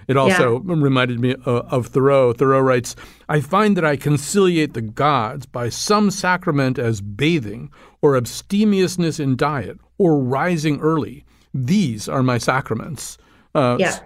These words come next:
Speaker 1: so I don't know. Re-, react to that a little bit. It seems very mu-, very similar to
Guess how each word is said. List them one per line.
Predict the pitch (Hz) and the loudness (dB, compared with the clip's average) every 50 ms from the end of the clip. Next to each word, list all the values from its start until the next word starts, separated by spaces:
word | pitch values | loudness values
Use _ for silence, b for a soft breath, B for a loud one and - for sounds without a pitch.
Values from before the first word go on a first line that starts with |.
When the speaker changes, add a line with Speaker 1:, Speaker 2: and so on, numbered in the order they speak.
| 151 - | -4 0
Speaker 1:
so | 185 165 151 147 143 143 - - | 2 4 4 4 2 2 0 0
I | 156 202 | 0 2
don't | 208 180 127 107 | 2 2 2 0
know. | 123 139 | -2 -4
Re-, | 175 180 165 | -2 0 2
react | 143 170 175 175 175 - | 2 4 2 2 2 2
to | 180 | 2
that | 151 143 135 120 | 2 2 2 0
a | |
little | 107 107 107 | 0 -2 -4
bit. | 104 107 120 131 135 | -4 -4 -6 -6 -6
It | 143 127 | -8 -6
seems | - - 190 185 165 131 | -2 2 2 2 2 2
very | 123 151 143 139 131 | 2 2 2 2 2
mu-, | 127 131 131 | 0 -2 -2
very | 127 170 165 151 | 0 0 0 0
similar | 127 - 160 135 123 120 110 110 | 0 2 2 2 2 2 0 -2
to | 113 107 | -4 -4